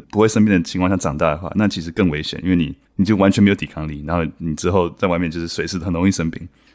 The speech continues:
所以他说我们的免疫系统也是反脆弱的，因为当我们接触到这些细菌偶尔生病的时候，它其实让我们免疫系统更强大的，所以之后遇到什么更大的问题的时候，我们身体的免疫系统是可以抵抗的。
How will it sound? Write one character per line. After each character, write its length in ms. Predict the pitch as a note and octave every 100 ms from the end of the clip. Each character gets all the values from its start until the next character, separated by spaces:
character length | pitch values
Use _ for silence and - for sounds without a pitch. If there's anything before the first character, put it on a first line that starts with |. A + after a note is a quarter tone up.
| _
所 140 | - D3+
以 100 | C3 -
他 120 | C3+
说 180 | B2+ C3 B2 - _
我 80 | F#2
们 60 |
的 80 | G2
免 120 | F#2+
疫 40 | G2
系 80 |
统 100 | A#2+
也 20 | E2+
是 80 |
反 160 | G#2 D2
脆 120 | - E2+
弱 160 | D2+
的， 60 | E2+
因 60 |
为 100 | F#2+ - -
当 100 | B2
我 40 |
们 120 | G#2+ F2+
接 140 | G#2+
触 80 | G#2+
到 140 | G#2+
这 100 | G2+
些 140 | F#2+ G2
细 280 | - A#2+
菌 300 | F#2+ G#2 E2+ C#2+
偶 160 | - G2
尔 60 | F2+
生 180 | G2+ G2
病 120 | G2+
的 60 |
时 80 | E2
候， 40 | F#2
它 80 |
其 120 | G#2 F#2
实 60 |
让 120 | G2
我 60 | F#2+
们 160 | D#2 -
免 140 | F2
疫 40 | E2
系 100 | -
统 80 | E2
更 160 | G2
强 200 | - D2+
大 120 | D#2
的， 140 | - - - _
所 140 | -
以 40 | F#2+
之 120 | A2
后 260 | G#2+ F#2+ -
遇 80 | -
到 160 | G#2 F#2
什 140 | -
么 100 | -
更 140 | D#2+ G2+
大 140 | F#2
的 60 | E2
问 140 | F2
题 100 | E2
的 100 | D#2+
时 120 | E2+ E2+
候， 120 | D#2
我 80 | D#2+
们 160 | D#2+ D#2+
身 160 | - G#2
体 100 | F#2+
的 60 | D#2+
免 120 | E2
疫 40 |
系 80 | E2
统 80 | D#2+
是 80 | E2+
可 120 | F2+
以 40 |
抵 140 | D#2+ -
抗 180 | - -
的。 100 | -